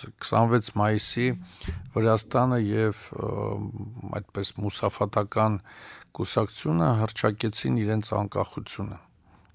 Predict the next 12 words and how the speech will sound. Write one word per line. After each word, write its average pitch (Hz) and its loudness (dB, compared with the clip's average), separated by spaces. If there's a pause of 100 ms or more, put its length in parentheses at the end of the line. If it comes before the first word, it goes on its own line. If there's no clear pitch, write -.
(100)
Վրաստանը 104 0
որպես 104 -6
Վրաստանի 107 -4
Հանրապետություն, 143 -2 (760)
իսկ, - -6
ը, - -2 (600)
մուսաֆատները 107 0
հռչակեցին 104 -2
Արևելյան 104 2
Կովկասի 104 -4
մուսուլմանական 101 -2
հանրապետություն։ 98 -8